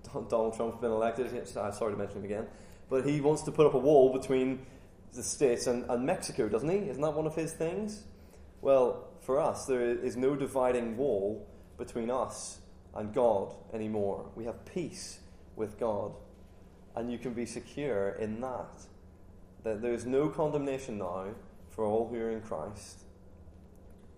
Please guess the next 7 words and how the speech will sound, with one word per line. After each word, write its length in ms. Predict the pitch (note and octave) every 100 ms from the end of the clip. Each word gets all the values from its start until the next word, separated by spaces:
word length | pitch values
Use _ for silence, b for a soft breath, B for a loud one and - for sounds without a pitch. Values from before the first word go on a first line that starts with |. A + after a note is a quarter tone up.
| - - - - - B B B B -
but 140 | A2
you 140 | G#2+
can 160 | G#2+ G2
have 260 | G2 G2 - -
a 80 |
living 640 | G2 G#2+ A2+ A#2 B2 B2+ B2 - - - -
and 140 | F#2